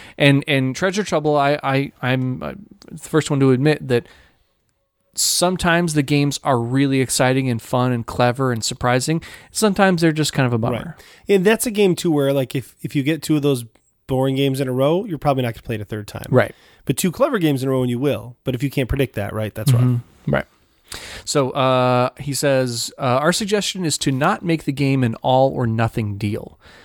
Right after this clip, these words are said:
Speaker 1: Make the game about splitting up a different treasure pile each round, with the ultimate goal being that you have the most treasure after X turns, or if you're the person to reach Y gold,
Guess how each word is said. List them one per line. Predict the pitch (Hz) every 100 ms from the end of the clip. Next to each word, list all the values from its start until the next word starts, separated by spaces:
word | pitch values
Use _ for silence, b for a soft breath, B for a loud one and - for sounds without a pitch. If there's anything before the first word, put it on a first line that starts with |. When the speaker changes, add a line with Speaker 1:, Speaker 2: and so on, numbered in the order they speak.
| B B
Speaker 1:
Make | 127 139 175
the | 160
game | 147 139
about | 131 127 -
splitting | - - - 165 165
up | 156
a | 127
different | 120 160 - 220 -
treasure | - 143 139 135
pile | 123 120 123
each | 135 120 135
round, | 156 151 85 - B B B B B
with | - 120
the | 131
ultimate | 160 170 196 170
goal | 139 127
being | 127 123 120 120
that | 127
you | 135 117
have | 135 160 165
the |
most | 147 151 -
treasure | - 120 135 -
after | 123 - - 170
X | - -
turns, | - 123 95 104 131 B B _ -
or | 147 131 151
if | 147 -
you're | 139
the | 123
person | - 143 - 131
to | 135
reach | 127 123 -
Y | 117 120 127 147
gold, | 147 151 120 117